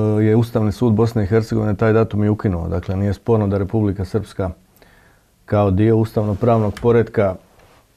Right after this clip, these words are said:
Bosne i Hercegovine potvrđena Daytonskim sporazumom, a de facto priznata nešto prije, čini mi se da je to bilo u Ženevi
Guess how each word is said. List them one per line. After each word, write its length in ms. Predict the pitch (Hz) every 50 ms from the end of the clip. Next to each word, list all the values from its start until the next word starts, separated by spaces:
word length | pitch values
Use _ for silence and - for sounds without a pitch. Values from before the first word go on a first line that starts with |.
| _ _
Bosne 440 | - 120 110 117 120 113 - 120 107
i 40 | 98
Hercegovine 640 | 85 117 107 - - 127 117 117 107 104 101 98
potvrđena 560 | 87 - 110 104 - 117 104 101 101 98 98
Daytonskim 480 | 95 101 104 101 - 117 107 - - 107
sporazumom, 680 | 95 - - 120 117 107 98 92 98 98 98 95 95 92 92 -
a 260 | 104 101 101 98 87 85 - _ _ - - - - - - -
de 140 | - 101 107
facto 360 | - - 117 117 - - 107
priznata 500 | - - 113 127 117 120 113 101 - 113
nešto 280 | 104 107 110 - - -
prije, 280 | - - 110 107 92
čini 180 | 87 - 107 101
mi 100 | 98 95
se 40 | 90
da 60 | 98
je 60 | 92
to 120 | - 113
bilo 220 | 98 90 98 98 101
u 80 | 98
Ženevi 500 | 90 92 90 95 98 95 101 95 82 85